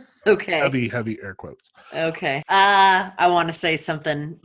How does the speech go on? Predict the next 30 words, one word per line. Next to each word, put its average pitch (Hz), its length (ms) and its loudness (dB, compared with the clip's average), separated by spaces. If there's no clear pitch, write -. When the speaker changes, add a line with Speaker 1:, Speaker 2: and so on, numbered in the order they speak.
Speaker 1:
timely 147 520 -4
so 147 420 -4
bad. 165 440 0
Speaker 2:
Oh, 165 160 6
I 160 120 6
know 170 220 6
exactly 151 520 2
what 165 80 0
you're 156 120 0
thinking. 151 360 -4
I 131 80 -6
mean, 143 160 0
if 127 80 -2
you 131 140 -2
wanna 139 160 -2
say 139 200 -4
it, 104 160 -10
say 104 120 -18
it. 101 180 -16
I'm 113 120 -18
not - 120 -18
gonna 90 140 -20
stop - 220 -16
you. - 60 4
<laughs> 156 60 0
Speaker 1:
No, 220 400 6
I 185 140 -2
won't. 202 460 2
Speaker 2:
I 156 40 2
think, 285 300 -4